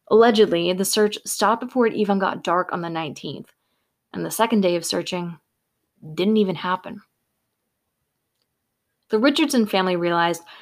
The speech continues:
they would have to take matters into their own hands. Armed with their own flyers, Mitrice's family posted her face and name up and down the P C H and all throughout the area.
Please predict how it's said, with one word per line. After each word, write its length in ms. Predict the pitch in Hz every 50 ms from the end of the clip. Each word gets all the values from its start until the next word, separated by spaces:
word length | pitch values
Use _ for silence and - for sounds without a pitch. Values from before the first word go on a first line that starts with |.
| - - _ _ _ _
they 360 | - 120 131 202 226 262 294
would 140 | 320 349 311
have 220 | 285 269 240 240 -
to 80 | 240
take 200 | 208 220 202 -
matters 380 | 196 185 180 175 175 175 160 -
into 200 | 175 165 - -
their 180 | 175 160 160
own 160 | 160 156 160 160
hands. 480 | - - 80 - - - - - - - _ _ _ _ _ _ _ _ _ _ _ _ _ _
Armed 380 | 208 202 208 208 214 220 202 -
with 300 | - 196 208 208 202 - -
their 220 | 202 202 196 185
own 220 | - 185 185 185 175
flyers, 500 | - - 180 180 180 180 175 175 175 -
Mitrice's 540 | - 196 196 190 - 254 269 262 294 277 -
family 280 | - 226 214 214 202
posted 400 | 196 - - 208 214 208 - 208
her 120 | - - 185
face 380 | - - - 214 233 233 - - -
and 160 | 208 185 185
name 240 | 185 185 185 190 -
up 240 | - 220 254 247 - _ _ -
and 180 | 208 190 180
down 280 | 175 196 190 190 190 196
the 100 | 233 -
P 240 | - - 208 - -
C 240 | - - - 185
H 240 | 175 175 175 - - - - - - - - -
and 120 | 196 196 -
all 340 | 202 208 220 226 226 214 208
throughout 360 | 208 - 202 190 180 180 175
the 140 | - - -
area. 500 | 185 185 180 175 165 - - - 196 -